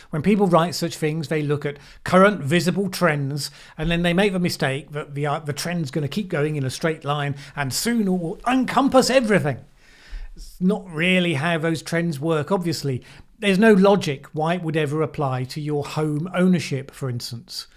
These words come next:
So it's not a very insightful blog. But you know, not actually evil. One of the things that has people convinced that there really is some underground coordination comes from the emergence of the phrase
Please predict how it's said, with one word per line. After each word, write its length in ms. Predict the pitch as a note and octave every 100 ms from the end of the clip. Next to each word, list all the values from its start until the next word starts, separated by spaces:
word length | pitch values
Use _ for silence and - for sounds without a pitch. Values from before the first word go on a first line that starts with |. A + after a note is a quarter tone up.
| - -
So 220 | - A#3
it's 240 | A3+ A#3 -
not 140 | A#3
a 40 | F#3
very 240 | F3 D#3+
insightful 540 | C#3+ C3+ C#3 C3 C3+
blog. 240 | C3+ A#2+ - - -
But 100 | A3+
you 140 | A#3
know, 260 | B3+ C4+ C4+ - _ _ _ _ _ _
not 400 | A3 C4 A#3+ - - -
actually 800 | G#3+ G3 - G#3+ G#3 G#3 G3 F#3 - _ _ _
evil. 480 | G#3+ G3+ D3 A#2+ F#2 _ _ _ _ _ _ _ _ _ - - -
One 160 | A3+
of 80 | C4+
the 80 | B3+
things 420 | - G#3 F#3 -
that 180 | F3+ E3+
has 240 | C#3+ F3
people 240 | F3 E3+ D#3+
convinced 460 | E3 D#3 D#3 C#3
that 120 | E3+ D#3
there 160 | D3+
really 360 | D3 E3 D3+ E3+
is 140 | E3+
some 380 | - C#3 A#2 G#2+ - -
underground 600 | D#3+ D3 C#3+ C#3+ C3 -
coordination 720 | D3 C#3+ C3 C#3 C3 B2+ A#2 - - -
comes 240 | F#3+ F#3
from 180 | G3+ A3
the 120 | A3+
emergence 540 | A3+ E3+ D3+ E3 D3+ D#3+
of 100 | C#3+
the 100 | F#3
phrase 580 | - D3 C3+ C3 C3